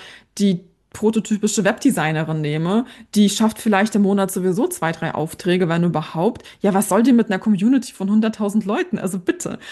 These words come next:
da muss ich doch nicht auf Instagram sein und die ganze Zeit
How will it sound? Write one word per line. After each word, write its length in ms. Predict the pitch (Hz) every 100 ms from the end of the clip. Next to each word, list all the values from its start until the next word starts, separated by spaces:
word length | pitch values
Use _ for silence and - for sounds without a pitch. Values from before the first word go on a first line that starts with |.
| -
da 80 | 190
muss 320 | 180 220 311
ich 160 | - 220
doch 180 | 170 185
nicht 200 | 196 180
auf 180 | 160 214
Instagram 480 | 254 165 - 151
sein 260 | 151 156 202
und 140 | 180
die 80 | 180
ganze 320 | 113 180 208
Zeit 420 | - - 180 185